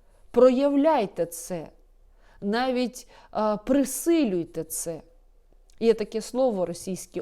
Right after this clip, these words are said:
"утріруйте", да? От ви, от вам потрібно це якось підсилювати,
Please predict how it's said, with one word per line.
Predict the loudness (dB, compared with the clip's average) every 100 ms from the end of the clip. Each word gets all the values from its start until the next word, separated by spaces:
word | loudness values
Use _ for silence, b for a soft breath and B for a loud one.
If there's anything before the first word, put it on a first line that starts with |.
| -8
"утріруйте", | -8 -6 -2 -2 -2 -4 -8 -10
да? | -4 -4 -4 -10 B B -6
От | -6 -4
ви, | -2 0 0
от | -2 -6 -4
вам | -4 -2
потрібно | -4 -4 -4 -4 -4 -8
це | -10 -4 -2
якось | 0 -2 -2 -4 -6 -8 B B B B -20
підсилювати, | -4 -4 -4 -10 -6 -2 0 -2 -4 -8 -10 -12 -16